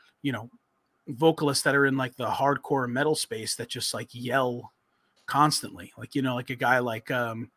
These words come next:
I mean, maybe they're kind of towards, like, the wind down portion of their career of, like, you know, going on tour two hundred and fifty days. But I mean, like, you think of, uh,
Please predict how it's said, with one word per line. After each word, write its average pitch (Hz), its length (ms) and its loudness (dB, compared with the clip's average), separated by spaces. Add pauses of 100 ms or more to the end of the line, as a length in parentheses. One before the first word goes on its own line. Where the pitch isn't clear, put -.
(220)
I - 280 -10
mean, 139 100 4
maybe 165 240 10
they're 160 160 10
kind 160 240 8
of 139 100 2
towards, 143 280 0
like, 135 120 -4 (560)
the 135 120 -2
wind 143 400 6
down 139 260 4
portion 139 460 -2
of 123 100 -8
their 127 160 -4
career 135 480 -2
of, 120 80 -8
like, 123 220 -8
you 127 80 -4
know, 117 200 -8 (100)
going 127 220 -4
on 123 120 -6
tour 147 260 2
two 143 160 -4
hundred 131 200 -2
and 117 100 -10
fifty 127 280 -10
days. 120 300 -6
But 113 120 -8
I 117 40 -6
mean, 120 160 -2
like, 117 160 -8
you 123 80 -8
think 123 240 -8
of, 120 180 -10
uh, 120 220 -2